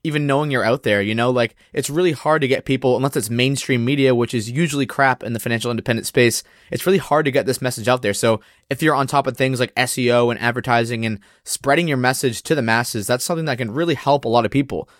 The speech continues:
Like, I'm just thinking, honestly, off the top of my head right now, you do so many D I Y, like, home improvement videos. If you're like, "Hey, these are the exact vinyl flooring pieces we used," and it's like an affiliate link, it helps people out. You let them know how difficult or how easy it was.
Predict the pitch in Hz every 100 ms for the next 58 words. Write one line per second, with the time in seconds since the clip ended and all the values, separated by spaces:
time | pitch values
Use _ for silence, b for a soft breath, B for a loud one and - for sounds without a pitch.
0 | b b 139 135 185 185 - 175 151 131
1 | 160 147 135 110 135 120 117 147 131 107
2 | 131 120 b b b - 175 185 - 175
3 | 160 120 139 147 135 123 127 123 113 -
4 | 147 139 139 120 117 - 185 139 120 120
5 | 113 113 - b b 139 156 147 131 139
6 | 147 123 127 143 143 120 104 120 120 -
7 | - - 117 120 135 127 - 123 131 120
8 | 113 113 - 123 120 113 107 107 110 -
9 | 113 110 - - 135 - 113 - 185 160
10 | 117 123 - b b 120 151 - 165 131
11 | 123 147 - b b 139 143 147 139 135
12 | 135 123 131 131 123 123 123 127 - 120
13 | 113 - 127 123 117 139 135 101 107 110
14 | 113